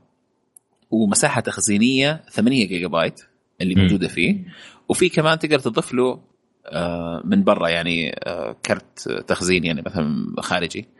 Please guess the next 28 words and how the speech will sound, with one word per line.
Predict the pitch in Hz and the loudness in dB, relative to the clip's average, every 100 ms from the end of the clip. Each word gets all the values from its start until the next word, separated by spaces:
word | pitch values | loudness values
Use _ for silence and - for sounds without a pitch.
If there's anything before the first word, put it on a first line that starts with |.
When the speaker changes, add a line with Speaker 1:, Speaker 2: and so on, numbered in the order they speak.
| - _ - | -20 _ -4
Speaker 1:
تضيف | 98 - | -2 0
له | 87 | 0
فيه | 90 85 - | 2 0 -2
برضو | - 85 80 | 0 0 0
كمان. | - 90 143 - - - - - - - 92 | 0 2 2 0 -14 -16 -12 -12 -14 -4 0
آم، | 92 101 98 98 - _ _ | 2 2 0 -4 -10 _ _
<clears throat> | - - - - _ _ _ _ _ _ - | 0 0 -4 -12 _ _ _ _ _ _ -4
يعني | 110 101 98 95 95 92 - - - | 0 2 2 2 0 -2 -6 -12 -4
الكاميرا | 92 95 101 127 120 104 | -2 0 0 0 2 0
الخلفية، | 98 87 92 - 101 - 113 117 110 - - - | -2 -2 -4 -2 -2 2 2 4 2 -2 -12 -10
آه، | 62 64 | -6 -6
ثلاثة | - 104 104 - | -2 0 0 0
فاصلة | 95 - | -2 -2
اثنين، | 92 95 90 82 | 0 0 0 -4
آه، | 78 65 53 - 50 - | -4 -4 -4 -6 -8 -6
ميجا | - 92 | -4 -2
بايت، | 90 117 139 - _ _ - - _ | 0 0 -2 -10 _ _ -20 -20 _
والأمامية | 95 92 98 104 110 113 127 - _ _ _ _ _ - | 2 4 4 4 4 4 0 -4 _ _ _ _ _ -2
فاصلة | 110 - 113 104 - _ - | -2 0 0 0 -2 _ -4
ثلاثة | 98 98 95 | -2 0 -2
ميجا | 95 85 | -4 -2
بايت. | 78 95 - - 110 | 0 -2 -4 -6 0
ما | 104 | 0
أدري | 98 | 2
هذه | 92 | 0
اللي | 95 | 2
موجودة | 92 92 87 87 | 2 2 2 2
أصلا، | - 85 90 | 2 0 -2